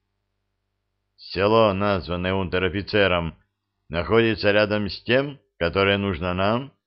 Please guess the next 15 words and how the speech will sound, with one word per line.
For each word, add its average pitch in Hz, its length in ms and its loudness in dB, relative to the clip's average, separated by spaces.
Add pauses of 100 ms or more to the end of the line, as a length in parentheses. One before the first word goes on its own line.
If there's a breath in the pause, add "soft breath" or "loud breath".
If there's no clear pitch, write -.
(480)
вполголоса 101 720 2
спросил 92 440 -4
Громов 101 380 0
у 87 80 -6
Казимира. 87 720 -4 (880)
"Да, 65 840 -4
в - 40 -20
пяти 98 360 -2
километрах. 82 800 -2 (1040)
Ехать 101 680 2
туда 117 320 0
минут 104 340 -4
тридцать-сорок?" 104 760 0 (1500)
"Чуть 165 340 4
больше, 165 640 2